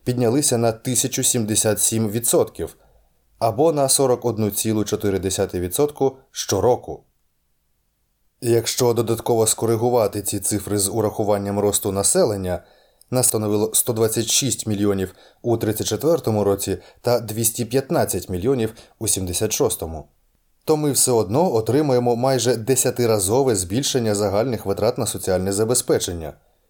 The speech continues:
із ста восьми до тисячі ста п'ятдесяти двох доларів на душу населення у сталих доларах п'ятдесят восьмого року. Та більш ніж потроєння прямої державної допомоги,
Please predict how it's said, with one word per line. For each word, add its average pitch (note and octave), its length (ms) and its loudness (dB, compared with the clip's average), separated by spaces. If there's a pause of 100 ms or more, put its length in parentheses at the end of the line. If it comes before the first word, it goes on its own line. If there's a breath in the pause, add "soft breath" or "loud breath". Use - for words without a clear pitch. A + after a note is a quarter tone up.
(560)
із A2 300 0
ста - 300 0
восьми F#2+ 560 -2 (260 soft breath)
до D3 220 2
тисячі D3+ 460 -4
ста C3+ 280 0
п'ятдесяти A2 640 -4
двох B2+ 300 -2
доларів G2 420 0
на G#2 100 0
душу G2 260 -4
населення C3 580 0 (180 loud breath)
у A2+ 180 -2
сталих F#2+ 440 0
доларах C3 420 2
п'ятдесят G2+ 460 -2
восьмого F#2 440 -2
року. F2 380 -4 (960)
Та A#2 200 4
більш A2+ 360 -4
ніж A#2+ 160 -2
потроєння A2+ 720 2
прямої G#2+ 420 2
державної F#2+ 540 0
допомоги, G2+ 600 0